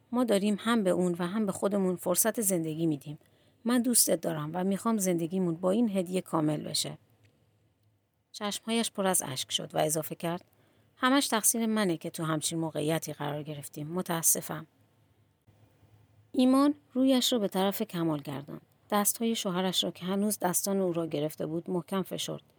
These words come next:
بعد از حرف‌های دلگرم کنندهٔ کمال دیگر دست‌هایش سرد نبود. خودت رو به خاطر سرنوشت سرزنش نکن.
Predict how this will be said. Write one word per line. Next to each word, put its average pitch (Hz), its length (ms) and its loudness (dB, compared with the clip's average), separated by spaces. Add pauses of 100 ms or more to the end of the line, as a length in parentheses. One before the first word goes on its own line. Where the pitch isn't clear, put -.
(420)
بعد 277 200 0
از 262 140 4
حرف‌های 208 440 2
دلگرم 185 420 2
کنندهٔ 175 480 0
کمال 196 360 0 (360)
دیگر 247 280 2
دست‌هایش 196 560 0
سرد 190 360 0
نبود. 165 420 -2 (1080)
خودت 277 400 0
رو 285 80 4
به 214 100 2
خاطر 214 320 0
سرنوشت 170 520 2
سرزنش 156 560 -2
نکن. 165 360 -6